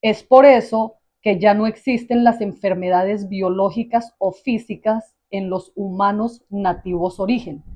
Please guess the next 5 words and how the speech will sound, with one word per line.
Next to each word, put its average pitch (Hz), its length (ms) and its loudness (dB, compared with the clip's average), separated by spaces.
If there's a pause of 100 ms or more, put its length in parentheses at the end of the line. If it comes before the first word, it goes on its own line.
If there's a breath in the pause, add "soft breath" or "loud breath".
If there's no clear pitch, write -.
(460)
porque 202 360 0
cuando 185 360 -2
las 180 200 0
células 247 580 2
avanzan, 262 880 6